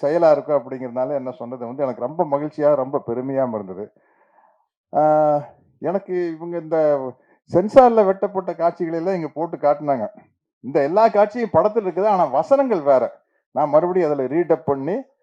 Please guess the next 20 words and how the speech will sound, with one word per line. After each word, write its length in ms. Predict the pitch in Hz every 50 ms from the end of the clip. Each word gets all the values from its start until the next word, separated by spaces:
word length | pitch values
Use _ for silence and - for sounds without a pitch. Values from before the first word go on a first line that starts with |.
| _ _ _ _
வேற 320 | - 135 160 190 202 202
வசனங்கள்ல 640 | 175 165 170 175 196 175 170 165 151 151 147 143 131
வந்து, 460 | 131 131 131 139 196 220 254 226 -
அ, 200 | 147 139 139 139 -
சென்சாரினுடைய 640 | - 165 170 170 185 170 165 160 151 143 139 147 139
விதிகளுக்கு 460 | 131 147 156 160 165 156 147 - 139
உட்பட்ட 320 | 135 123 - 139 131 -
வசனங்கள் 480 | 123 123 123 - 143 131 131 131 127 123
தான் 120 | 123 180
இந்த 160 | 202 180 160 -
காட்சிகள்லாம் 600 | - 139 147 143 - 147 131 135 135 135 120 104
வருது 220 | 110 107 110 104 95
இல்லையா? 260 | 107 110 120 131 127
அதனால 280 | 110 113 131 131 143 156
தான் 100 | 165 180
அதுக்கு 180 | 160 143 143
நம்ம 180 | 135 127 123 117
சென்சார் 420 | - - 127 127 139 - 147 127 131
சர்டிஃபிகேட் 340 | 135 120 110 _ 131 127 -
கொடுத்துருக்காங்க. 560 | 117 110 - - 135 107 107 101 95 92 92